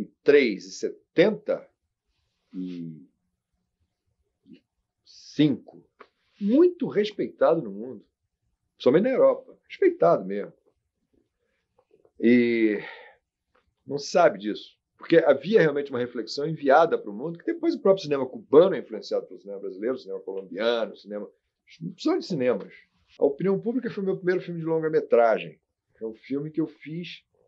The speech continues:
porque eu queria, foi logo depois de sessenta e quatro, eu queria, ah, deslocar um pouco o eixo da,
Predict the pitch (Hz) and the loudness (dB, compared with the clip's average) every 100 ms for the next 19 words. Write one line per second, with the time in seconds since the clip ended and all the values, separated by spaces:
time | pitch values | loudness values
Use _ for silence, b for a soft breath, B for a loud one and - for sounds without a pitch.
0 | _ _ _ _ 143 135 _ 143 147 151 | _ _ _ _ -8 -8 _ -8 -8 -6
1 | 139 147 160 156 _ - 175 151 135 123 | -4 0 0 -2 _ 4 6 6 4 -4
2 | 113 117 117 113 - 156 156 - _ _ | -6 -12 -8 -8 2 2 2 -10 _ _
3 | _ _ _ _ _ _ _ _ _ _ | _ _ _ _ _ _ _ _ _ _
4 | 107 107 120 107 127 135 - _ _ _ | -4 -2 -2 0 0 0 -4 _ _ _
5 | _ _ _ _ 104 107 101 101 95 92 | _ _ _ _ 4 6 6 4 0 -4
6 | - _ _ _ _ _ _ _ _ _ | -8 _ _ _ _ _ _ _ _ _
7 | _ _ - 151 180 160 180 165 - 170 | _ _ -12 6 8 8 4 2 0 -4
8 | 156 139 151 135 - - 160 - _ _ | -2 2 2 2 -4 -14 -16 -16 _ _
9 | _ _ _ 110 123 120 113 110 104 95 | _ _ _ 6 8 8 6 2 0 -4
10 | 92 | -6